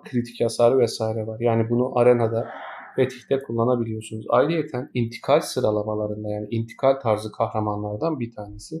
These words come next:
Bu Diana'nın intikal tarzı kahraman olmasının sebebi de intikallere gönderirken, yani yaratıklara veya dehşetlere saldırırken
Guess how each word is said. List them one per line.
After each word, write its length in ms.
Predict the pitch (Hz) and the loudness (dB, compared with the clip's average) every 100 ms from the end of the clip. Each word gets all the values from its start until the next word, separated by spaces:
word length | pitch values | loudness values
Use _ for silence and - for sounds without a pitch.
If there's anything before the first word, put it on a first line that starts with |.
| - | -4
Bu 260 | 139 143 - | -2 -2 -6
Diana'nın 440 | 127 151 156 113 110 | 0 2 4 2 0
intikal 360 | 113 - 139 139 | -4 0 0 2
tarzı 300 | 120 107 110 | 0 0 -2
kahraman 420 | 113 110 110 110 | -2 0 0 0
olmasının 460 | 110 110 107 - 107 | 0 -2 -4 -6 -10
sebebi 480 | - 123 120 110 | -4 -2 -2 -4
de 200 | 123 151 _ - | -6 -8 _ -4
intikallere 600 | 120 117 - 123 127 131 | -4 -2 0 2 4 2
gönderirken, 840 | 117 120 120 123 135 - 107 - 113 | 4 2 2 -2 -4 -2 -4 -4 -8
yani 220 | 101 104 | -8 2
yaratıklara 640 | 107 110 - _ 110 110 | 4 4 0 _ 0 2
veya 260 | 110 101 104 | 2 -2 -4
dehşetlere 540 | 101 - 107 - 107 | -6 -6 -16 -6 -4
saldırırken 840 | 101 107 104 110 120 117 120 143 | -2 -2 -2 0 -2 -4 -6 -8